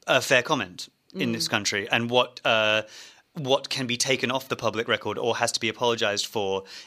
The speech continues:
Speaker 1: if the person, um, behind that claim has enough resources to, to, to make that quite a, a scary prospect. And I think this just felt like a, a bit of a, a step too far for, for, uh, the people who,
Speaker 2: Mm.
Speaker 1: who run Crikey and, and run private media, which owns us.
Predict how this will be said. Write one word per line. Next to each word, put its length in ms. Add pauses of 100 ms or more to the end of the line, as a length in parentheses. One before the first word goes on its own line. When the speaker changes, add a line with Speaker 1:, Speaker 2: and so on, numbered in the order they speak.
Speaker 1:
if 240
the 100
person, 640 (160)
um, 540
behind 400
that 220
claim 280
has 220
enough 360
resources 520
to, 320
to, 380
to 120
make 200
that 160
quite 160
a, 120 (300)
a 60
scary 320
prospect. 500
And 100
I 60
think 260
this 180 (200)
just 180
felt 200
like 240
a, 220
a 40
bit 140
of 60
a, 220 (480)
a 60
step 220
too 120
far 260
for, 360
for, 380
uh, 240
the 80
people 220
who, 80 (140)
Speaker 2:
Mm. 40
Speaker 1:
who 60
run 200
Crikey 320
and, 120
and 140
run 220
private 240
media, 180
which 140
owns 240
us. 260